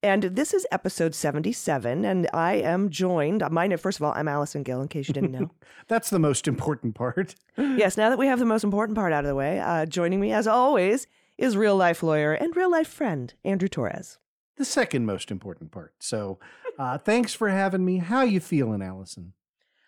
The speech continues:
Speaker 1: Uh, I'm recovering nicely. Uh, I'm a little bit tired still, so if my brain is on, uh,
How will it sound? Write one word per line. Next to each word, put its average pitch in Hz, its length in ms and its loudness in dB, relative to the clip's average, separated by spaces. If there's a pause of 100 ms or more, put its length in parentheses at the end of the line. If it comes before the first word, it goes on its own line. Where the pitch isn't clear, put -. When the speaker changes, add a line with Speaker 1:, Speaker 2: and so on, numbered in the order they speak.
(160)
Speaker 1:
Uh, 247 220 4
I'm 247 200 2
recovering 240 500 -2
nicely. 247 640 -2
Uh, - 80 -4
I'm 185 300 0
a - 20 -2
little 202 140 0
bit 196 240 -6
tired 202 420 -2
still, 208 460 0
so 175 260 -2
if 165 140 -2
my 175 160 0
brain 165 420 -2
is 175 160 -4
on, 165 260 -2
uh, 156 220 0